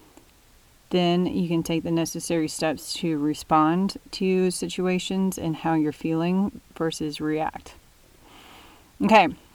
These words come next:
number four, don't restrict foods or deprive yourself of foods or say, now I'm not talking about, like, if you have allergies or if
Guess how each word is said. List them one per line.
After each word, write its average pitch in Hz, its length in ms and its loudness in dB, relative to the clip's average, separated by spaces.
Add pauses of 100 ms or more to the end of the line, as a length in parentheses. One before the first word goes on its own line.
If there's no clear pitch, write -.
(180)
number 190 240 4
four, 180 460 6
don't 196 400 4
restrict 202 460 0
foods - 680 0 (160)
or 196 220 6
deprive 196 460 6
yourself 170 320 0
of 160 100 -4
foods 151 400 -4
or 165 80 0
say, 180 500 4 (500)
now 196 140 8
I'm 226 80 8
not 269 180 10
talking 254 200 10
about, 202 220 8
like, 165 260 4 (140)
if 196 160 -2
you 220 140 4
have 208 320 8
allergies 190 1000 2
or 165 540 4 (180)
if 165 460 2